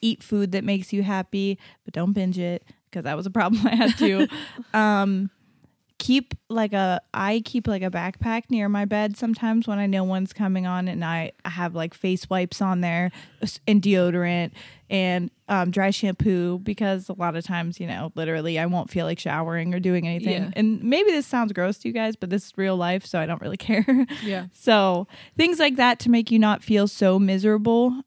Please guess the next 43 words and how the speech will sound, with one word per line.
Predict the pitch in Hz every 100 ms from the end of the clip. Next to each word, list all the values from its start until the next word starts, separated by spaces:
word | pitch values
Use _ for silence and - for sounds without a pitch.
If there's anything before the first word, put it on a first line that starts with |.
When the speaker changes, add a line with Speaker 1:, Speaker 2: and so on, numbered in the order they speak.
| _
Speaker 1:
Um, | 208 208
a | 208
brush, | 190 196 190 202 - -
because | - 220 196
your | 180
Speaker 2:
Yeah. | 180
Speaker 1:
hair | 190 170
will |
get | 170 165
tangled. | 202 175 180 170 170 175 - - - - -
Speaker 2:
Just | 240 233
doing | 254 220
some | 220 190
kind | 208 170
of |
self-care. | 160 180 151 - 320 320 156
Speaker 1:
Self-care, | 285 277 262 262 247
yeah. | - 226 185 110 175 - -
So | - 196 277
things | 320 349
like | 311
that, | 262 247
when | 247
people | 240 285 294
are |
like, | 285 254 240
"Oh | 285
my | 349
God, | 320 302 262
you're | 254
depressed, | 226 - 254 302 -
put | 226
on | 254 285
a |
face | 311 359 359
mask, | 285 269 277 -
it | 330
fixes | - 370 -
everything." | 220 196 196 185 175
Guess | 262 277
what? | 277 220 -
Sometimes | 240 247 254 254
you, | 240